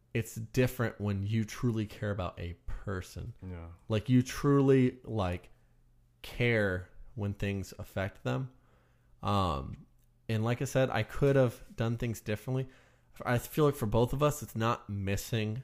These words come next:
Speaker 1: uh, it's not a term of, like, missing them or missing the things about them. It's, I guess, missing, uh,
Speaker 2: Being, being cut off,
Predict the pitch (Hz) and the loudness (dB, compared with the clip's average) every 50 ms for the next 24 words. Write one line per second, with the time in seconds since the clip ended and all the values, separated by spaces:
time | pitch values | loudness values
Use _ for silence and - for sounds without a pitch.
0 | - _ - - - _ - - 92 92 90 87 82 85 101 - - - _ _ | -12 _ -20 -20 -20 _ -6 -4 -2 0 0 0 -2 -4 -6 -10 -14 -20 _ _
1 | _ - - _ _ - - 110 - - 147 143 147 139 - - 143 135 127 120 | _ -20 -20 _ _ -8 -6 -6 -4 0 2 2 2 0 0 -2 0 2 2 2
2 | 107 110 110 101 95 - - 101 107 113 110 - - 120 107 95 87 92 98 104 | 2 2 0 0 0 -2 -4 -2 -2 -2 -2 -2 -2 -2 -2 0 0 0 0 0
3 | 113 113 104 98 95 95 98 101 - 120 104 98 - 98 98 95 95 104 90 90 | 0 -2 -2 -4 -4 -4 -4 -6 -4 -4 -6 -4 -4 -4 -4 -4 -4 -2 -2 -2
4 | 92 - - 107 117 120 - - - _ _ _ _ _ _ _ _ _ _ _ | -2 -2 -2 -2 -2 -4 -6 -10 -20 _ _ _ _ _ _ _ _ _ _ _
5 | - 117 117 - - 143 - 135 131 127 - - 110 107 107 113 113 - - - | -8 -6 -4 0 0 0 2 2 2 2 0 -4 -4 -2 0 0 -2 -2 -2 -2
6 | 120 113 110 104 - - 98 101 95 87 80 71 69 69 104 - - - _ _ | -2 -2 -2 -4 -4 -4 -2 -2 -2 -2 -2 -2 -4 -6 -8 -12 -18 -20 _ _
7 | _ _ _ _ _ _ _ _ _ _ _ _ _ _ _ _ _ _ _ _ | _ _ _ _ _ _ _ _ _ _ _ _ _ _ _ _ _ _ _ _
8 | _ _ _ _ _ _ _ _ _ _ _ _ _ _ - - _ _ _ _ | _ _ _ _ _ _ _ _ _ _ _ _ _ _ -20 -20 _ _ _ _
9 | _ _ _ _ _ _ _ _ _ _ _ - _ - - - - 131 139 139 | _ _ _ _ _ _ _ _ _ _ _ -20 _ -20 -10 -4 -2 -2 0 -2
10 | 113 - - - 127 131 139 127 - - - 113 107 107 110 120 131 | -2 -4 -4 -2 0 0 0 -2 -4 -4 -2 0 0 2 0 0 -2